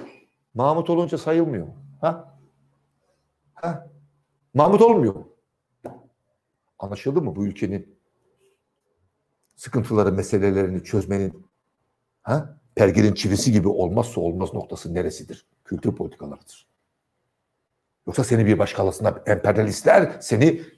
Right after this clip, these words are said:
başkalarına benzetirler, Orta Doğu'ya benzetirler seni. O orada kalsın bir şey demiyorum, saygım büyük. Ama ben o değilim.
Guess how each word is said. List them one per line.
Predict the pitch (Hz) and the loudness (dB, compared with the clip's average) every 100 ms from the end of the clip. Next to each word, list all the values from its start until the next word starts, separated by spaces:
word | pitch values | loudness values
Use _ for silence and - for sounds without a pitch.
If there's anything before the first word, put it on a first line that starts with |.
| _ - | _ -10
başkalarına | - 92 90 - 90 | -6 0 0 2 0
benzetirler, | - - - - - | -2 -8 -10 -8 -6
Orta | 90 85 98 | -6 -6 -6
Doğu'ya | - 73 69 | -6 -8 -12
benzetirler | - - - 165 165 | -14 -14 -14 -16 -16
seni. | - 175 _ _ _ _ _ _ _ _ _ | -18 -20 _ _ _ _ _ _ _ _ _
O | - 170 | -2 0
orada | 156 143 | 0 -4
kalsın | - 131 - 156 | -4 -10 -6 -8
bir | - | -6
şey | - | -10
demiyorum, | - 151 196 196 - - | -6 -2 -2 0 -4 -8
saygım | - - 82 78 | -14 -12 -12 -4
büyük. | 151 208 - - _ _ _ _ _ _ _ _ - | -2 -2 -6 -18 _ _ _ _ _ _ _ _ -20
Ama | 82 87 | -12 -8
ben | 82 | -6
o | 76 | -8
değilim. | 76 76 | -10 -16